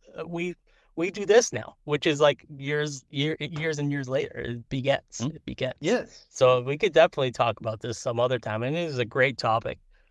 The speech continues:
Speaker 3: Yeah, I think so too. Um, I had a lot of fun. I hope if you did listen, which you didn't,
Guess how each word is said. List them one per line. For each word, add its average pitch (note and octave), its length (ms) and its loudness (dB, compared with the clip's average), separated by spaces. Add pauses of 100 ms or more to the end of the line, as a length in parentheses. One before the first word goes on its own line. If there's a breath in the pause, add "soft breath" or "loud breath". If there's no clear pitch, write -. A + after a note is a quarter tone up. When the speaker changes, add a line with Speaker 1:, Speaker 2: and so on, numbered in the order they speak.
(580)
Speaker 3:
Yeah, A3+ 320 0 (220)
I C#3 80 -6
think F3+ 260 -10
so - 160 -6
too. D#3 460 0
Um, A#2 380 -4 (380)
I A2 100 -16
had A#2 100 -8
a C3+ 40 -6
lot D3+ 160 0
of D#3+ 100 -4
fun. G#3 280 4
I C3 120 -4
hope F3 300 2 (540)
if E3+ 100 -8
you A3 60 2
did C#4+ 160 6
listen, A3+ 260 6
which G3+ 160 0
you F#3+ 40 -6
didn't, G#3 280 2